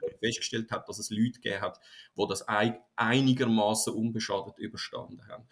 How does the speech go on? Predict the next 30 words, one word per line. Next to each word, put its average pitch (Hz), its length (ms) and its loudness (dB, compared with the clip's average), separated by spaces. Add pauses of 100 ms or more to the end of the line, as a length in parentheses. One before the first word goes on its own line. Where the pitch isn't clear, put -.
(280)
Also 120 180 2
das 127 200 4
heisst, 131 260 4
wie 139 140 4
ich 127 80 0
die 127 100 0
Situation 120 540 0
erlebe, 151 720 2 (240)
wie 127 180 6
ich 123 160 2
ausgestattet 147 800 0
bin 127 400 2 (260)
vorher, 151 720 2 (120)
wie 135 140 6
ich 131 80 0
die - 60 -12
Situation 117 480 -2
erlebe 123 420 2
und 117 160 0
wie 120 40 0
es 113 100 0
nachher 120 420 2
weitergeht, 123 600 -2
das - 100 -8
hat 107 160 -2
einen 110 100 -2
extremen 104 520 -4
Einfluss 113 420 0
darauf, 110 300 -4 (400)
ähm, 101 560 0